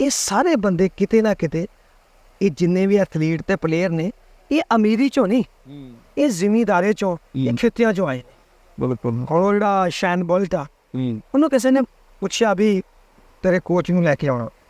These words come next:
Speaker 2: ਹੂੰ।
Speaker 1: ਭੱਜਣਾ ਕਿੱਥੋਂ ਸਿੱਖਿਆ? ਉਹ ਆਂਦਾ ਵੀ ਸਾਡੇ ਵੱਡੇ ਵਡੇਰੇ ਕਬੀਲਿਆਂ 'ਚ ਵਿਚਰਦੇ ਸੀਗੇ
Speaker 2: ਹੂੰ।
Speaker 1: ਤੇ ਸ਼ਿਕਾਰ ਕਰ ਲਿਆ, ਖੇਡ ਲਿਆ, ਹੈ ਨਾ। ਇਸ ਜਮਾਇਕਾ ਦੇ ਵਿੱਚ ਅਸੀਂ, ਸਾਡਾ ਰਹਿਣਾ ਸਹਿਣਾ ਜਿਹੜਾ
Speaker 2: ਹੂੰ।
Speaker 1: ਪੁਰਾਤਨ ਹੀ ਸੀਗਾ।
Speaker 2: ਹੂੰ।
Speaker 1: ਤੇ ਸਾਨੂੰ ਤਾਂ ਇਸ ਤਰ੍ਹਾਂ ਮੌਕਾ ਮਿਲਿਆ ਤੇ ਅਸੀਂ ਇੱਥੇ ਆਏ ਹਾਂ,
Speaker 2: ਹੂੰ।
Speaker 1: ਓਲੰਪਿਕਸ ਤੱਕ ਪਹੁੰਚੇ ਹਾਂ।
Speaker 2: ਹੂੰ।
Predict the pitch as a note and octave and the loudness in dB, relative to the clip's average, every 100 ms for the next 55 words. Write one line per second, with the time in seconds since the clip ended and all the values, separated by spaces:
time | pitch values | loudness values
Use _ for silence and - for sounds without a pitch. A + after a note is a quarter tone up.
0 | - C#3 B2+ A#2 A2+ - _ _ _ _ | -4 -2 0 -2 -4 -10 _ _ _ _
1 | _ G3+ D3+ D3+ E3 - E3+ D#3+ D3+ C#3+ | _ -2 -2 -2 -2 -2 -2 -2 -4 -6
2 | - _ _ _ - E3 E3+ E3+ F#3 D#3 | -10 _ _ _ -4 0 0 0 0 0
3 | E3 D#3+ D3 E3 D#3+ D#3+ F3 - F3+ G3+ | 0 0 0 0 0 0 -2 -4 0 2
4 | G3 G3 F#3 _ D3 D3+ D#3+ C3 C#3 - | 2 0 -4 _ -6 -2 -2 -2 -4 -4
5 | D3+ C#3 - C3 B2 A#2 D3 - E3 D#3+ | -2 -2 -2 -2 -2 -2 -4 -4 -2 -2
6 | D#3+ D#3+ D3+ E3 E3 D3+ E3 F3 D3+ D#3 | -2 -2 -2 -2 -2 -4 -2 0 0 0
7 | C4 - _ _ - D3+ D3 D3 C#3+ E3 | -2 -4 _ _ -4 -2 0 0 0 0
8 | D#3+ D#3+ D#3 D3+ C#3 E3+ G#3+ - _ _ | 0 0 0 -2 -2 -2 -2 -6 _ _
9 | _ _ _ _ _ _ - D#3 E3 D3+ | _ _ _ _ _ _ -6 -2 0 2
10 | F#3 F#3+ D#3 D#3+ D3+ E3+ C3+ C3 G3+ F3 | 0 0 -2 -2 0 -2 0 0 0 0
11 | E3+ D3 - D3+ C#3+ - - C#3 C3+ B2 | -2 -4 -4 -4 -4 -6 -8 -2 0 0
12 | - - E3 F#3 F#3+ F#3+ F#3+ F3 D3+ F3+ | -2 -2 0 0 0 0 0 0 0 0
13 | E3+ D#3 D#3+ E3+ F3 E3 F#3 C#3+ B2 A2+ | 2 0 0 -2 -2 -2 -2 -2 -4 -8
14 | - _ C#3 C3 A#2+ A#2+ D3+ D#3 C#3 - | -12 _ -4 -2 -2 0 2 2 0 -4
15 | D#3 C3+ C3 - D3+ C3 _ - C#3 C3 | -4 -2 -4 -2 -4 -6 _ -6 -2 -2